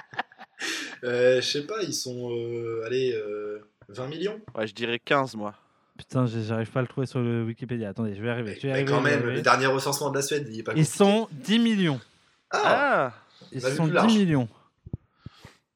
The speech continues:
Speaker 3: Donc ils sont pas non plus extrêmement nombreux.
Speaker 2: Ouais. Donc ils peuvent tous aller à la Vasa, quoi.
Speaker 3: Bah, pff, ouais,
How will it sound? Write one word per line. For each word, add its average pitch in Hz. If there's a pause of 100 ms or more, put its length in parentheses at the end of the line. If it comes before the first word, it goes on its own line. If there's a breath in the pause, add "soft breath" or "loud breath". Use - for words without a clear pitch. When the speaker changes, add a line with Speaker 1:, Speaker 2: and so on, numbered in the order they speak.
Speaker 3:
Donc 123
ils 135
sont 151
pas 170
non 165
plus 196
extrêmement 143
nombreux. 160 (520 soft breath)
Speaker 2:
Ouais. 110 (220)
Donc 127
ils 127
peuvent 139
tous -
aller 120
à 120
la 120
Vasa, 117
quoi. -
Speaker 3:
Bah, 127
pff, -
ouais, 165